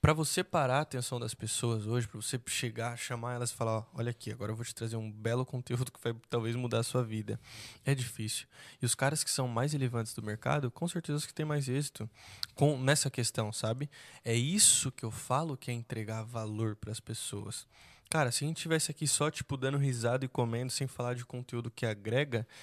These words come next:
eu acredito que seria poucas pessoas que ia ficar. São as pessoas que não querem crescer. Cara, pra, por que que criaram podcast? Por que que um dia lá atrás criaram podcast? Porque foi retenção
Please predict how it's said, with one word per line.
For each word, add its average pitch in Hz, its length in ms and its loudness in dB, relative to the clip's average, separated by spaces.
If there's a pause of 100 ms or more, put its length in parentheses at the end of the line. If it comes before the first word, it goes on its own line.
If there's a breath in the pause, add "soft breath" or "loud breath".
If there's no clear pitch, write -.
(160 loud breath)
eu 139 120 8
acredito 143 260 0
que - 60 -6
seria 147 240 2
poucas 151 340 -4
pessoas - 320 -6
que - 100 -4
ia 113 60 0
ficar. 104 340 -6 (320 loud breath)
São - 200 2
as 123 80 2
pessoas 165 320 -2
que 226 100 -6
não 294 80 -2
querem 370 260 -2
crescer. 277 480 2 (320 loud breath)
Cara, 202 160 6
pra, 170 160 2 (440 loud breath)
por 349 100 6
que - 140 -6
que 370 100 -4
criaram 277 420 6
podcast? 151 680 4
Por 175 120 -2
que 247 140 -4
que - 100 -6
um 196 80 0
dia 160 260 6
lá 160 140 6
atrás 180 500 4
criaram 156 460 6
podcast? 123 680 0 (280 loud breath)
Porque 208 240 0
foi 175 180 4
retenção 127 1040 4